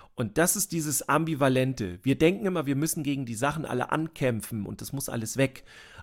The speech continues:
Aber dann spannen wir quasi nur den Bogen auf, der dann irgendwann wieder zurückspringt. Das, was wir eigentlich machen müssen, ist verstehen, also wir in, in der Pädagogik kennen wir etwas so Ähnliches, die Pädagogik des guten Grundes.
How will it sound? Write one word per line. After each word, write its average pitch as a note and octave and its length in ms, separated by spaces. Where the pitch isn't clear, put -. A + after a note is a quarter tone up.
Aber C3 240
dann B2+ 340
spannen F3+ 480
wir D#3 120
quasi C3+ 340
nur D3+ 160
den C3 220
Bogen C#3+ 280
auf, D3+ 380
der C#3 160
dann C3 160
irgendwann C3 400
wieder A#2+ 220
zurückspringt. A#2 720
Das, C3+ 300
was B2 180
wir A#2+ 140
eigentlich E3+ 320
machen D#3+ 260
müssen, D3 260
ist - 220
verstehen, E3+ 640
also A#2+ 240
wir C3+ 180
in, B2 160
in - 160
der A#2 80
Pädagogik C3 640
kennen D#3 220
wir C#3+ 80
etwas C3+ 320
so B2 100
Ähnliches, D3+ 600
die C3 180
Pädagogik D#3 560
des - 220
guten D#3+ 260
Grundes. B2+ 600